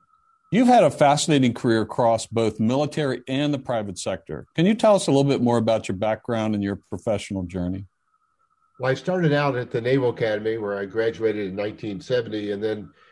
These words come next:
Speaker 2: as you mentioned, spent thirty-five years in the Navy, um, with,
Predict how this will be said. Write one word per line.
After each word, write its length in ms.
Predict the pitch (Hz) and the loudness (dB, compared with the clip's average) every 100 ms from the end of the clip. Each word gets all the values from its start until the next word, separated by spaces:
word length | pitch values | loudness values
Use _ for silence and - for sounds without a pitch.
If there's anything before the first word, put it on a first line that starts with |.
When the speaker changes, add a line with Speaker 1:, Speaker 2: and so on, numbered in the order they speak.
| _ 104 | _ -8
Speaker 2:
as 200 | 101 127 | -8 -8
you 120 | 120 | -2
mentioned, 400 | 120 117 113 90 | 0 0 -4 -8
spent 280 | - 117 - | -2 -2 0
thirty-five 580 | 127 123 107 117 110 101 | -4 -4 -4 -2 -2 -2
years 300 | 110 98 107 | -4 -4 -8
in 100 | 98 | -6
the 80 | |
Navy, 520 | 98 107 110 98 95 92 _ _ _ _ | -4 -2 -4 -6 -8 -10 _ _ _ _
um, 340 | 101 101 98 85 _ _ _ _ _ _ _ _ _ _ _ 101 | -8 -6 -6 -10 _ _ _ _ _ _ _ _ _ _ _ -6
with, 240 | 107 | -6